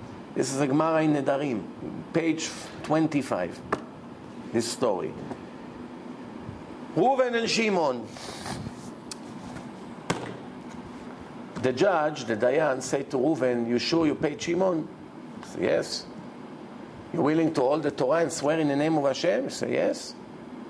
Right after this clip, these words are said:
"Go ahead. Go ahead." So he said to Shimon, "Here, hold my cane while I'm holding the Torah." Hold it. He holds the Torah, and "I swear in the name of God,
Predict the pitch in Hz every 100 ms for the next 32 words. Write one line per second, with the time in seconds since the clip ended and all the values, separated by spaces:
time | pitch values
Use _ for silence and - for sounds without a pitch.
0 | - - - - 98 123 156 - - -
1 | - - - - - - - - - -
2 | - - - - 107 123 180 156 - -
3 | - - - - - - - - 131 123
4 | 170 165 151 - 180 170 151 143 131 117
5 | - - - - 107 165 143 107 - 139
6 | 156 143 135 120 143 131 117 120 113 117
7 | 131 120 110 110 117 107 92 - - -
8 | - - - - - - - 120 123 117
9 | 135 - - - - - - - 117 113
10 | 120 123 - 110 113 113 143 156 127 -
11 | - - - 131 151 139 117 95 104 127
12 | 113 95 95 156 -